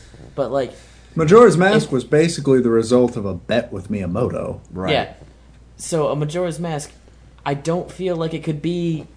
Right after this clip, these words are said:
Speaker 1: really good on three D S. But if you, as a console game, you know, I don't know how you'd play around with the time frame, stuff like that, but the world was so rich,
Speaker 3: Yeah.
Speaker 1: if you could recreate that hu-, a little bit bigger,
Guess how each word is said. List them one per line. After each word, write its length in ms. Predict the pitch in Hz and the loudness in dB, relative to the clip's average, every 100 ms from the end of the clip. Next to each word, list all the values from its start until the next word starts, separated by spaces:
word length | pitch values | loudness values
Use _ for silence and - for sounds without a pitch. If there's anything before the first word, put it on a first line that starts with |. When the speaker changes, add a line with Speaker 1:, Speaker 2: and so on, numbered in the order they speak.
| - - - - - - - | -20 -20 -20 -20 -20 -20 -16
Speaker 1:
really 340 | 127 147 160 | -4 -2 0
good 240 | 127 139 151 | 0 -2 -2
on 140 | 117 | -4
three 160 | 120 117 | -6 -6
D 140 | 107 101 | -4 -6
S. 400 | 69 - - - - - - - - - - - | -8 -14 -20 -20 -20 -20 -20 -20 -20 -20 -18 -6
But 120 | 143 | -4
if 160 | 139 139 | -4 -6
you, 140 | 139 | -6
as 200 | 123 131 | -4 -4
a 120 | 127 123 - - | -6 -10 -20 -20
console 640 | - 160 175 196 - 151 | -6 -2 -2 -4 -6 -6
game, 460 | 135 135 127 120 110 | -4 -4 -4 -6 -10
you 160 | 98 127 | -8 -4
know, 280 | 127 120 - - - - 131 | -4 -4 -8 -20 -20 -8 -4
I 80 | |
don't 100 | 160 | -2
know 300 | 160 156 143 | -2 -2 -2
how 140 | 127 135 | -4 -4
you'd 260 | 135 127 | -6 -8
play 180 | - 139 | -6 -4
around 340 | 127 123 123 113 | -2 -4 -6 -8
with 120 | 110 | -12
the 80 | 104 | -14
time 340 | - 123 143 | -10 -8 -8
frame, 380 | 147 165 170 175 | -8 -8 -8 -8
stuff 200 | 180 165 | -8 -8
like 140 | 170 170 | -8 -6
that, 340 | 170 - - - - - | -8 -8 -16 -20 -20 -6
but 180 | 135 127 | -4 -2
the 100 | 127 | -6
world 480 | 131 175 196 151 | -2 0 0 0
was 200 | 123 120 | -4 -8
so 180 | - 120 | -6 -6
rich, 500 | 110 156 190 170 - - 95 | -6 -4 -4 -4 -10 -14 -14
Speaker 3:
Yeah. 160 | 87 85 | -14 -12
Speaker 1:
if 120 | 127 | -12
you 80 | 139 | -10
could 280 | 139 131 120 | -10 -10 -6
recreate 800 | 151 190 - 135 131 151 165 156 | -6 -6 -4 -2 0 0 -2 -4
that 360 | 120 104 - - - - - | -6 -6 -8 -18 -20 -20 -10
hu-, 240 | 160 160 | -6 -4
a 120 | 117 123 | -4 -4
little 380 | 113 123 156 | -4 -2 -2
bit 200 | 165 135 | -2 -4
bigger, 440 | - 143 120 98 | -2 -4 -2 -6